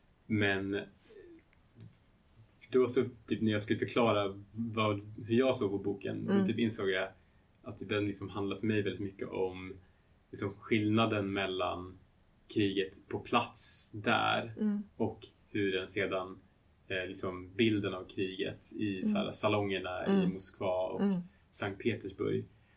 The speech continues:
Speaker 1: Det känns som att där i salongerna, då är man ju nästan he-, har man nästan helt abstraherat bort själva döden som sker på slagfältet.
Speaker 2: Ja.
Speaker 1: Medan där så framstår ju nästan alla döda i princip som helt
Speaker 2: Mm.
Speaker 1: meningslösa.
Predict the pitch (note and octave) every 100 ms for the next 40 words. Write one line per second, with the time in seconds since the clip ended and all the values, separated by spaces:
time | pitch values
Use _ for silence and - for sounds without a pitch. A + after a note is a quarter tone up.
0 | - A2 G#2 G#2+ G2+ G2 - A2 A#2 -
1 | - G#2 G#2+ A2+ A2+ F#2 G#2 G#2 A2+ -
2 | G#2 G2+ G2 G2 - B2+ A2 G2+ G2 F#2+
3 | A#2 A#2+ G2 - - - G#2 - G2 G2
4 | F#2+ G2+ A#2+ - - - G#2+ F#2 F#2 F#2+
5 | G2 A2 G2 - G2+ G#2 F#2+ F#2+ G2 F#2+
6 | G2 - G2+ F#2+ A2 G2+ - - - -
7 | - - G3 - G#2+ G2+ G2+ A2 A2 A2
8 | A2+ G2 G2 G2 F#2+ G2 G2+ G2+ G2 F#2
9 | - G2 G2+ G2 - F#2 G#2+ G#2 F#2 -
10 | - _ - G3 F#3+ - _ _ G#2+ G#2
11 | G2 G2 - A#2 G#2 - G#2+